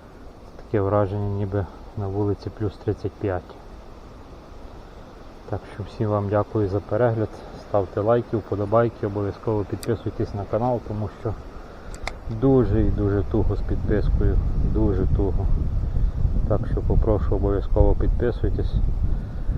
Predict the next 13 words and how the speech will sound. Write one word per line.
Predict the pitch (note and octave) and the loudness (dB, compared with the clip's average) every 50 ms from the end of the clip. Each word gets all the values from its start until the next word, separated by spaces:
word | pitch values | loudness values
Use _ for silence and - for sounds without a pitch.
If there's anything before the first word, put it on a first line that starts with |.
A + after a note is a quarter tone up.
| - - - - - - - - | 0 -2 -4 -4 -6 -6 -6 -6
допомагайте | G#2 - - - G2 G2 F#2+ F2 G2+ G2 F#2+ F#2 - A2 G2+ - - - - | -6 -4 -4 -2 -2 -2 0 2 2 2 0 0 0 -2 0 0 -2 -4 -4
підтримувати, | - - - - A2 G#2+ G2+ G2+ G2+ G2 F#2+ - - G#2 | -8 -8 -4 -2 0 0 0 0 0 -2 -2 -2 -2 -2
розвивати | G2 G2 F#2+ E2+ G2 G2 G2 G2+ G2+ G2 - - G#2 F2 - - - - - - - | -2 -2 -2 -2 -2 -2 0 0 0 0 0 -2 -4 -6 -6 -10 -16 -20 -18 -14 -12
україномовний | G#2 - - G2 G2 G2 G2 F#2+ F#2+ F#2+ G2 F#2+ G2 F#2+ F#2+ F2+ - - | -12 -8 -4 -4 -2 -2 -2 -2 -4 -4 -4 -4 -4 -4 -6 -6 -6 -6
канал, | - F#2+ G2+ G#2+ A#2 A#2 A2 - - - - - - - - - - - - - - - - - - - - - - - - - | -6 -4 -2 0 -2 -2 -4 -6 -12 -18 -20 -20 -20 -20 -20 -20 -20 -20 -20 -20 -20 -20 -20 -20 -20 -20 -20 -20 -20 -20 -20 -18
контент. | - - G2+ F#2 - - G#2+ G#2+ A2+ A2 - - - - - - - - - - - - - - - - - - - - - - - - - - - - - - - - - - - - - - | -10 -8 -8 -8 -4 -2 -2 -2 -2 -4 -6 -12 -18 -18 -18 -20 -20 -20 -20 -20 -20 -20 -20 -20 -20 -20 -20 -20 -20 -20 -20 -20 -20 -20 -20 -20 -20 -20 -20 -20 -20 -20 -20 -20 -20 -18 -12 -8
Нехай | G#2 F#2 - - - G2+ G2+ G#2 - | -8 -8 -6 -4 -2 0 0 0 -2
і | G#2 | -2
не | G#2 G2+ G2 G2 | -2 -2 -2 -2
на | G2 G2+ G2+ F#2 - - - - - - | -2 -2 -2 -2 -4 -8 -14 -20 -10 -4
рідній | G#2 G#2+ G#2 G2+ G2+ G2+ G2+ G2 F2 - - - | -2 -2 -2 -2 -2 -2 -2 -2 -4 -6 -10 -10
українській | - F#2+ - - G#2 G2 G2+ G2 F#2 - - - G#2+ | -10 -8 -4 -4 -2 -2 -2 -4 -6 -6 -6 -6 -4
землі | F#2+ F#2+ G2+ G2 G2+ G#2 A#2 B2 | -4 -2 -2 -2 0 0 0 0